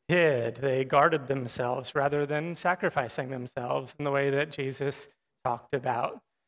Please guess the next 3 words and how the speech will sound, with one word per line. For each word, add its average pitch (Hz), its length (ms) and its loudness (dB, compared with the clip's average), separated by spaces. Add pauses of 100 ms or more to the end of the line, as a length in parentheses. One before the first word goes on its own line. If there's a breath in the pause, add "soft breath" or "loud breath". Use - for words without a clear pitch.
(160)
their 131 140 0
witness. 135 720 -6 (1600)
Uh, 220 280 6